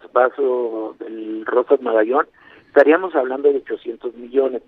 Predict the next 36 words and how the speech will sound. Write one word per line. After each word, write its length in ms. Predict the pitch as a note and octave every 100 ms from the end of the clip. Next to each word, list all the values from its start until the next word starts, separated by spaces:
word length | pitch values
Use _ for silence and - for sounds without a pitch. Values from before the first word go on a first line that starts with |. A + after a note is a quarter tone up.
| _
Depende 380 | A#2+ - D#3 E3+
cuando 260 | - C3 B2
se 100 | B2
empieza 320 | - C3+ D3+
a 40 |
hacer 300 | - C3+ C3+ - _ _
y 100 | C#3
cuando 300 | - C3 B2+
tarde 360 | B2+ C3+ C3+ C#3
en 100 | C3
llegar 320 | B2 A#2 C3
a 80 | C3
ese 200 | - -
punto. 480 | - D#3+ E3 - A2 _ _ _ _
Por 140 | - D#3
eso 100 | D3+
es 60 | -
que 140 | F3+
son 280 | - D#3+ E3+ - _ E3+
multianuales. 800 | D3+ - C3+ B2+ C3 C#3+ B2+ - _ _ _ _ _ _
O 40 | -
sea, 100 | D3+
no 140 | D#3+
puedes 460 | - E3 D#3 G#3 D3+
hacer 240 | B2+ C#3+
una 140 | D#3+ E3
inversión 440 | D3+ A#2+ C#3 C#3+
de 100 | D3+
este 160 | - D#3+
tamaño 560 | C3 B2 C3+ D3 F#3+ - _ _ _
en 180 | C3+ C#3
un 200 | D3 -
año. 320 | C#3 D3 D3+ C3
Tienes 300 | D3 D#3 D#3+
que 140 | D3+
planearlo 800 | - C3+ B2 C3+ D#3+ D#3+ E3